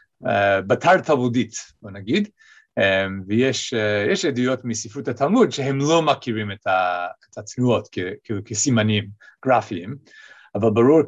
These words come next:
כמו ש-, כמו שהיה ברור בשיחה שלנו, הם ידעו לקרוא, <laughs> הם,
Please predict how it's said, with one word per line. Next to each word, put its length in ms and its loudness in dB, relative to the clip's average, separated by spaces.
כמו 200 -4
ש-, 100 -6
כמו 180 -10
שהיה 320 2
ברור 220 0
בשיחה 520 2
שלנו, 340 -2
הם 80 0
ידעו 180 4
לקרוא, 480 0
<laughs> 260 -14
הם, 160 -2